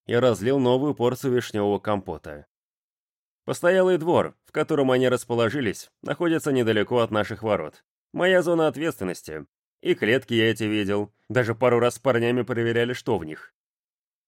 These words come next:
«И как?» полюбопытствовала Анна. «Один раз мы видели в них тупорота,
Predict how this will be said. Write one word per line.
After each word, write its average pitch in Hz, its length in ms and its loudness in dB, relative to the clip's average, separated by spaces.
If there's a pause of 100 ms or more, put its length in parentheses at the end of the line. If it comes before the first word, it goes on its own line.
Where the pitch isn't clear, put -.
(220)
«И 139 100 2
как?» 95 480 -2 (560)
полюбопытствовала 113 880 0
Анна. 98 440 0 (440)
«Один 170 340 0
раз 156 220 2
мы 135 140 2
видели 120 320 0
в 110 60 -2
них 113 160 -2
тупорота, 98 680 -2